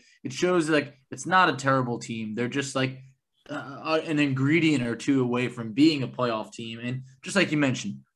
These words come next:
those back-to-back conference finals runs, I mean, those are some of the best moments a lot of people have when it comes to basketball. So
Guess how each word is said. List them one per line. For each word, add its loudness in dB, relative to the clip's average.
those 8
back-to-back 2
conference 0
finals -2
runs, -2
I -6
mean, -4
those 2
are -2
some -2
of -2
the 4
best 2
moments 0
a -4
lot 6
of -2
people -2
have 2
when -2
it -8
comes -4
to -10
basketball. -6
So -4